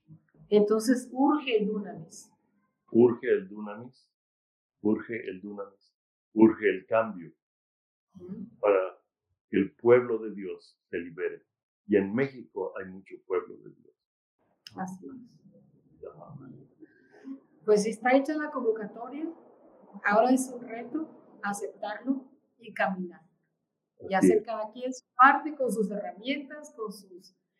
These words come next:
Speaker 1: eh, talentos, con sus habilidades, con sus virtudes y poner todo el, como dicen, el corazón en lo que hacemos. Si eres maestro, si eres médico, si eres padre de familia, cualquiera que sea la actividad.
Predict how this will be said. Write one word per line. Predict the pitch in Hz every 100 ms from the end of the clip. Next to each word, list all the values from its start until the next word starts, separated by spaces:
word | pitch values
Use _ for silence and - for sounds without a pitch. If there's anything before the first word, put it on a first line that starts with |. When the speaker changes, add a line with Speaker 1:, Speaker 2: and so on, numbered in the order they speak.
| _ _ -
Speaker 1:
eh, | 196 190 185 -
talentos, | 175 208 277 - - - - -
con | 208
sus | - - 185
habilidades, | 175 165 170 202 233 254 247 -
con | 202
sus | - -
virtudes | _ _ 226 233 254 254 -
y |
poner | 190 - 196 185 208 269 - _ _ _ _ _ _ _ _
todo | - 220
el, | 269 262 - - -
como | 208
dicen, | 214 240 214
el | 196
corazón | 208 190 190 233 269 254 226
en | 214
lo | 202 208
que | 180
hacemos. | - 185 175 - - _ _ -
Si | 262
eres | 247 247
maestro, | 214 208 254 277 269 269
si | 247
eres | 202 196
médico, | 233 269 262 - 240
si | 233
eres | 208 -
padre | 202 190
de | 190
familia, | - 247 269 262 247 254 - _ _ _ _
cualquiera | 196 196 196 220 214 214
que | 214
sea | 208 196
la | 196
actividad. | 196 _ 196 185 165